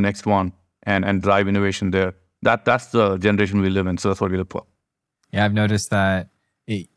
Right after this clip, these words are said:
Speaker 2: it used to be a lot like that with the Oracle, and then people almost shifted that to stacks. Like, "Oh, I know this
Speaker 1: Yeah.
Speaker 2: stack. I know these
Speaker 1: Yeah,
Speaker 2: set of
Speaker 1: <laughs> exactly.
Speaker 2: tools together."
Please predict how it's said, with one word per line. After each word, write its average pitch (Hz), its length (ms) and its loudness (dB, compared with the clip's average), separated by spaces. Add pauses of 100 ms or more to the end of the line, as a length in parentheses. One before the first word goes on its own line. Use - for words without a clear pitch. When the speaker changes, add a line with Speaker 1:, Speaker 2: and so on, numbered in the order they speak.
Speaker 2:
it 131 80 -6
used 113 300 2
to 113 60 -4
be 104 160 2
a 98 100 2
lot 98 160 0
like 95 160 -4
that 98 120 0
with 90 100 -6
the - 80 -6
Oracle, 95 560 -2
and 98 100 0
then 101 140 0
people 95 500 -4 (180)
almost 110 320 2
shifted 107 480 -2
that 92 320 0
to 90 100 -6
stacks. - 680 -2
Like, 98 180 -4
"Oh, 123 100 2
I 117 120 2
know 110 220 0
this 98 200 -2
Speaker 1:
Yeah. 107 120 2
Speaker 2:
stack. 87 560 -2
I 98 80 -2
know 101 180 0
these 104 260 0
Speaker 1:
Yeah, - 120 -8
Speaker 2:
set 104 120 2
of - 80 0
Speaker 1:
<laughs> - 80 0
exactly. 101 240 -2
Speaker 2:
tools 92 200 -4
together." 90 460 -4